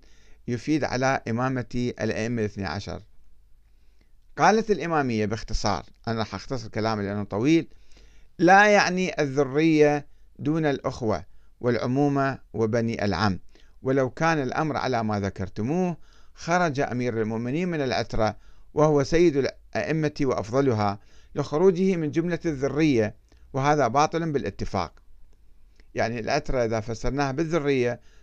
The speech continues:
فالإمام علي ليس من ذرية النبي، الإمام علي من أبناء عم النبي. قالت الجارودية: "فهذا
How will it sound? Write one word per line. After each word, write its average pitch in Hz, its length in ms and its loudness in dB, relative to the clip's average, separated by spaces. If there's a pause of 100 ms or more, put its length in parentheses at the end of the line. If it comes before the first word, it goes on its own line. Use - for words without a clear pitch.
فالإمام 147 320 2
علي 165 220 2
ليس 190 220 2
من 160 140 0
ذرية 123 400 2
النبي، 98 460 0 (440)
الإمام 113 220 -4
علي 127 300 0
من 120 180 -8
أبناء 120 420 0
عم 107 120 0
النبي. 90 400 -2 (840)
قالت 214 320 4
الجارودية: 120 800 0 (640)
"فهذا 190 680 2